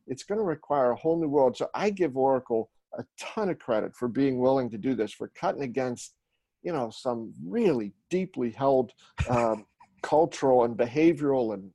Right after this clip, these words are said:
you know, mental mindsets that they, they've just had. That they, it just, they did not do this stuff. So, uh, I think that's great. It shows a lot of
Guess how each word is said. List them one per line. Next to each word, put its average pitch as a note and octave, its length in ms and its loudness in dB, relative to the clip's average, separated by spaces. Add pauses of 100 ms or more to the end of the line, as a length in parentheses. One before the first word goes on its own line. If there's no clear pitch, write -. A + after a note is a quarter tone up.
you C3 80 -6
know, A#2 100 -6
mental A#2 720 -4 (440)
mindsets B2 540 -6
that A2 140 -14
they, A#2 160 2
they've A2+ 320 -2
just A2+ 240 -6
had. C#3+ 260 -6
That F2 140 -4
they, A#2+ 140 -2
it A#2 220 -8
just, - 280 -10 (120)
they C3+ 220 2 (160)
did D#3+ 260 4
not B2 300 0
do D#3+ 160 2
this A2+ 220 -4
stuff. - 320 -8
So, B2 260 2 (340)
uh, A2+ 220 0
I C3+ 140 0
think E3+ 240 -2
that's A#2+ 180 2
great. A2+ 240 0
It G#2+ 120 -4 (100)
shows D#3 340 0
a C#3 60 -6
lot B2 400 0
of G#2+ 280 -8